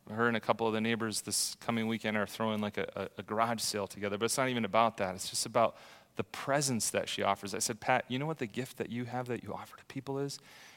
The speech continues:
You have the gift of availability." We're in a culture where we're not available for one another. I can't find anybody to waste forty-five minutes on a porch with me.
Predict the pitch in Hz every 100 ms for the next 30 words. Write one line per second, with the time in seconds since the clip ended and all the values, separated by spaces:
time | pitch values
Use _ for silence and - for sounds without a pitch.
0 | - - - 135 98 - 135 - 113 98
1 | 90 113 120 - 107 131 123 - - _
2 | _ _ _ _ _ _ _ _ _ _
3 | 131 156 147 - 120 120 - 120 120 127
4 | 139 135 117 135 175 120 90 - 92 87
5 | 85 87 87 82 _ _ _ _ _ -
6 | - - 165 - 139 131 147 180 135 98
7 | 92 90 92 - - 104 98 98 92 95
8 | 92 - 98 92 - 98 - 107 - 98
9 | 90